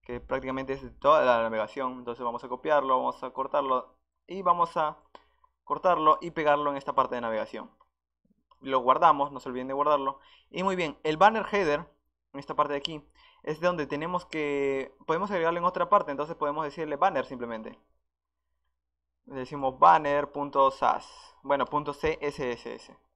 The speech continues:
que significa Super C S S o algo por el estilo. En fin, ya en nuestro main ahora ha quedado limpio, pero yo puedo empezar a hacer esto.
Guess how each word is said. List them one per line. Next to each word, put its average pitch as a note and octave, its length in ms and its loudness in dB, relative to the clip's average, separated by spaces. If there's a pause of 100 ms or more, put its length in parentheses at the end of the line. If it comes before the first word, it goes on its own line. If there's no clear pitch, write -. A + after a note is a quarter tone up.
(800)
que C3+ 80 -6
significa D3 300 -2
Super B2+ 460 -4 (140)
C D3+ 200 -4
S D#3 260 -4
S C3+ 260 -6
o A#2+ 140 2
algo B2+ 160 0
por B2+ 120 -2
el A2+ 80 -8
estilo. A#2 320 -10
En C3 120 -10
fin, E3 280 -6 (380)
ya D#3 160 2
en E3+ 80 -6
nuestro E3 240 -2
main A3+ 240 -4
ahora F#3 180 6
ha F#3 40 2
quedado F3+ 260 2
limpio, E3+ 640 -4
pero E3+ 160 -2
yo D3+ 220 0
puedo D#3 120 2
empezar C#3+ 340 -2
a B2+ 40 6
hacer B2+ 200 -4
esto. - 380 -8